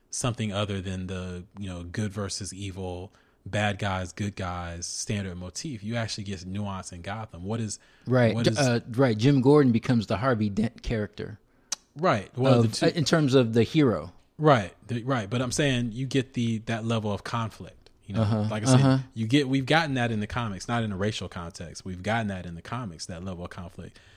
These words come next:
Speaker 1: But then you take that level of conflict, add in the racial aspect of it. You give Gotham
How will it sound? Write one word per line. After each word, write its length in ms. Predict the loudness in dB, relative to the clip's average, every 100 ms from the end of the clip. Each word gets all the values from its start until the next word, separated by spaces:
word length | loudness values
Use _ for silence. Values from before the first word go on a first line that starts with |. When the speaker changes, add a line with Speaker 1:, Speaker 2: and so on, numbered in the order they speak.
| _ -10
Speaker 1:
But 120 | -4
then 100 | -2
you 120 | -2
take 200 | -4 -4
that 100 | -4
level 200 | -4 -6
of 60 | -6
conflict, 560 | -8 -8 -10 -12 -14 -20 _ -14
add 240 | -6 -2 -2
in 180 | -2 -4
the 100 | -4
racial 360 | -4 -4 -6
aspect 420 | -8 -8 -12 -12
of 160 | -12 -12
it. 160 | -16 -18 _ _ _ -8
You 140 | -6
give 260 | 0 -2 0
Gotham 680 | -2 -2 -4 -8 -6 -8